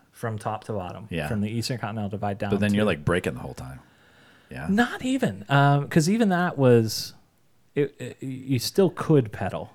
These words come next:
Speaker 2: Yeah, okay.
Speaker 1: You definitely could coast, but, like, I still wanted to keep pushing
Speaker 2: Okay.
Speaker 1: pedal.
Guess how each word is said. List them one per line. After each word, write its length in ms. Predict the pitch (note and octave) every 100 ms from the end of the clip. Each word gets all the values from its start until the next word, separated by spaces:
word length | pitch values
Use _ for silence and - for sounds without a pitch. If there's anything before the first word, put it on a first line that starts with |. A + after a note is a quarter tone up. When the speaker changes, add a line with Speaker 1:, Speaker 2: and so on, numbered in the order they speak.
| _
Speaker 2:
Yeah, 180 | C2+ C3+
okay. 220 | C#3+ C3+
Speaker 1:
You 60 | B2
definitely 360 | C#3+ D3 C#3
could 260 | G#2+ C#3 G#2+
coast, 460 | - B2+ G2 - -
but, 120 | G#2
like, 180 | G#2+ G2+
I 80 | G#2+
still 300 | - B2+ G#2
wanted 420 | G2+ G2+ G2+ F#2
to 320 | - G#2+ G2 G#2+ _ _ _
keep 220 | - A#2
pushing 300 | - A2 -
Speaker 2:
Okay. 120 | G2 A2
Speaker 1:
pedal. 300 | G2+ F#2